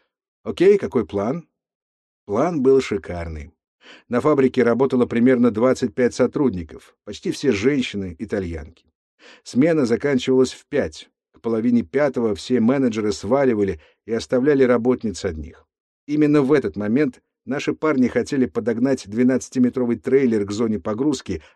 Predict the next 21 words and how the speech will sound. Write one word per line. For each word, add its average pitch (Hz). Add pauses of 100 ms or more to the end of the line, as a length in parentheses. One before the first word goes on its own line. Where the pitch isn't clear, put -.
ворваться 123
внутрь, 123 (240)
нацепить 127
на 123
женщин 113
наручники 123
и 160
загрузить 113
трейлер. 80 (1160)
Я 175
попытался 135
их 113
отговорить. 90 (460)
Вся -
эта 165
история 151
с -
наручниками 110
точно 165
закончится 147
насилием. 95